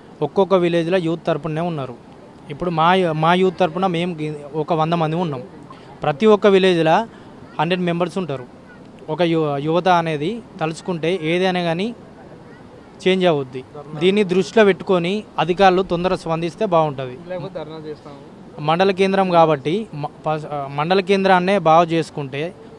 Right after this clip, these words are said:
తర్వాత మేము విలేజ్లను బాగు చేసుకోగలుగుతాం. మండల కేంద్రం ఇలా ఉంటే పక్కకున్న విలేజ్లు ఎలా ఉంటాయి అనేది మీరే అర్థం చేసుకోగలరు. ఒకవేళ అధికారులు, అధికారులు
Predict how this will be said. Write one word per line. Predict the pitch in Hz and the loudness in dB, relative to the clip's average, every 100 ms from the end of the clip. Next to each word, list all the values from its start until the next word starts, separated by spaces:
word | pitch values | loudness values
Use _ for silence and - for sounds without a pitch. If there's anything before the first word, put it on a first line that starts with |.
| - | 0
తర్వాత | 160 175 | 2 2
మేము | 202 196 190 | 2 0 0
విలేజ్లను | 170 180 170 185 165 | 0 0 0 -2 2
బాగు | 151 151 | 2 2
చేసుకోగలుగుతాం. | 160 - 156 147 139 127 127 139 | -2 -4 -4 -4 -6 -8 -14 -6
మండల | 147 180 190 | -2 0 2
కేంద్రం | 202 202 202 202 | 2 4 4 4
ఇలా | 185 180 | 4 2
ఉంటే | 165 143 139 160 - - - - | 0 -4 -8 -10 -14 -20 -12 0
పక్కకున్న | 160 202 208 208 | 2 4 2 2
విలేజ్లు | 185 185 190 190 | 2 2 2 2
ఎలా | 180 170 | 2 2
ఉంటాయి | 175 165 170 | 0 2 0
అనేది | 160 147 135 196 220 - - - | 0 -2 -4 -8 -10 -20 -14 0
మీరే | 185 196 | 2 4
అర్థం | 180 175 175 | 2 0 -2
చేసుకోగలరు. | 165 - 151 156 127 - - - - | -4 -6 -6 -6 -10 -16 -20 -10 -4
ఒకవేళ | 151 202 208 | 4 8 10
అధికారులు, | 180 185 214 208 190 185 170 147 147 | 8 8 6 6 4 2 0 -8 -6
అధికారులు | 151 175 208 202 202 175 | -4 2 4 4 2 2